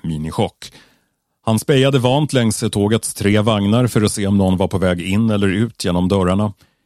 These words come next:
Ingen hade stått och väntat i Abrahamsberg,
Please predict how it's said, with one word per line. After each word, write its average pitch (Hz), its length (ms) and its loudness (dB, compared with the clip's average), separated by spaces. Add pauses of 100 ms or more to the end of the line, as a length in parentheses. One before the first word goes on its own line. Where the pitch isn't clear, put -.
(420)
Ingen 80 200 -2
hade 90 200 -2
stått - 200 -6
och 87 160 -2
väntat 107 460 -2
i 120 40 0
Abrahamsberg, 95 840 -2